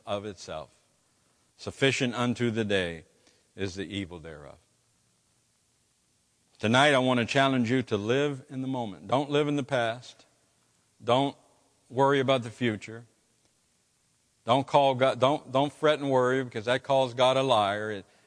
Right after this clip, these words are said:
it accuses him of, of not being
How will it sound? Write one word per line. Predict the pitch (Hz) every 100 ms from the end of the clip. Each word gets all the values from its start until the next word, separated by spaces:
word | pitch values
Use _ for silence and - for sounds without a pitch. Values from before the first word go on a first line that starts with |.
| -
it | 107
accuses | 101 - 135 123 120 98
him | 127 123 120
of, | 107 - _ _
of | 107 107
not | 123 135
being | 131 131 131 120